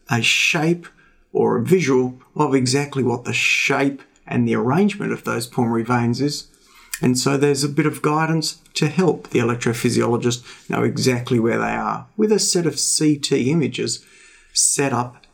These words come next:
to guide the procedure. The procedure can take several hours, as you can imagine. It sounds pretty complicated, and it is pretty complicated.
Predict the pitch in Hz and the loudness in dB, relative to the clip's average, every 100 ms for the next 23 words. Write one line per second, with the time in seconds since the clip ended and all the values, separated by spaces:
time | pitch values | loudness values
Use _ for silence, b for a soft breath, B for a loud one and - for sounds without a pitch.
0 | - 156 143 123 - 135 120 117 113 - | -2 0 0 -4 0 2 2 -2 -2 -4
1 | - _ - _ b b b - - - | -12 _ -20 _ b b b -16 -16 -20
2 | - - - - - 135 127 127 120 135 | -20 -20 -20 -20 -6 0 2 2 2 2
3 | 120 120 110 120 - - - _ _ _ | 0 0 0 -2 -8 -20 -20 _ _ _
4 | _ - - - - - - - - - | _ -20 -20 -20 -20 -20 -20 -20 -20 -20
5 | - - B B B B - 147 170 214 | -20 -10 B B B B -2 2 2 2
6 | 254 285 143 156 151 - 147 143 170 196 | 0 0 0 0 0 0 2 2 2 0
7 | 110 143 135 131 131 139 165 156 104 101 | 0 0 0 0 0 0 0 -2 -2 -4
8 | - - - _ - 156 165 156 - 160 | -4 -4 -6 _ -4 0 2 0 0 0
9 | 139 - 160 151 143 147 147 147 147 - | 0 0 0 0 0 0 2 2 0 -4
10 | 139 131 127 127 113 - _ _ _ 127 | -2 0 2 0 -2 -6 _ _ _ -2
11 | 107 104 104 107 - - - - | 0 -2 -4 -4 -6 -6 -6 -8